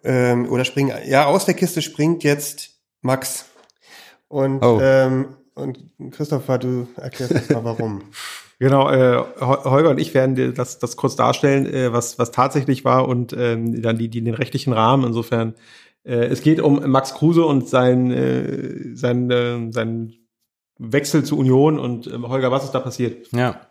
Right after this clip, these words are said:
Speaker 2: Anfang der Woche, ähm, hat man, äh, aus der, der Presse entnommen, dass es da wohl noch, ähm, einige offene Fragen gibt, äh, bei dem Transfer, äh, des Herrn Kruse von Fenerbahce zu Union.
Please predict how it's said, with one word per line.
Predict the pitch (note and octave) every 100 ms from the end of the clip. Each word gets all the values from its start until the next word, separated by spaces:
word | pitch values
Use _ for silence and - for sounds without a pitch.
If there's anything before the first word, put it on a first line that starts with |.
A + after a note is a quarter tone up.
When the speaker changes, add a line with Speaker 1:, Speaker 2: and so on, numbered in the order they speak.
| - - _ _ _ -
Speaker 2:
Anfang | D3 E3+
der | D#3+ D3+
Woche, | E3+ E3 C3+
ähm, | B2 B2+ B2+ B2
hat | C3 C3
man, | C#3 C3 B2+
äh, | A#2 A#2+ A#2+ A#2+ A2+
aus | B2 -
der, | A#2 A#2 A2+ A2
der | A2+
Presse | - C3+ C#3+
entnommen, | C#3+ C3 C#3 C#3+
dass | C3 B2
es | A#2
da | B2+ A#2+
wohl | A#2+ B2 A#2+ A#2 -
noch, | A#2 B2 -
ähm, | A2 A2+ A2+ A2+
einige | A#2+ B2 A#2+ A#2 G#2+
offene | A#2+ - B2
Fragen | - A2+ B2 A2
gibt, | G#2 G#2+ -
äh, | G2 G2 F#2+
bei | G2+
dem | G2+
Transfer, | F#2+ F#2 - G2 G2 F#2+ - _ _ _ _ _
äh, | G#2 G#2 G2+ G2+ G2 -
des | G2 -
Herrn | G#2+ G#2 G#2
Kruse | - - B2+ A#2 C3+ D3
von | C3 G#2+ G#2 G2 -
Fenerbahce | - G#2+ G2+ G2+ G2 - G#2+ G#2
zu | - G2+
Union. | G#2 G2 F#2+ B2+ D#3